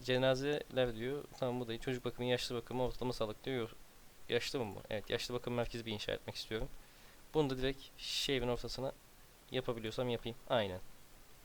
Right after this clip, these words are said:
Ki şunun da ortalamasını arttıralım. Şimdi buna altmış beş bin, altmış beş bin versem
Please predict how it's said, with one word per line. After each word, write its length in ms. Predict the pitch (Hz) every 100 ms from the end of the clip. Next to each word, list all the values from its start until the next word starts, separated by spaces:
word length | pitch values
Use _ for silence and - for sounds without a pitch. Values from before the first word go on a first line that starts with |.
| - - - -
Ki 300 | - 139 139 - - - - - - - - - - -
şunun 260 | - 123
da 40 | 120
ortalamasını 460 | 113 117 117 123
arttıralım. 380 | 117 - 123 147 - - -
Şimdi 440 | - - 170 139 113
buna 260 | 180 175
altmış 380 | - 131 156 -
beş 200 | 170 -
bin, 140 | 127 - -
altmış 280 | - - 156
beş 160 | -
bin 120 | 120
versem 340 | 147 147 -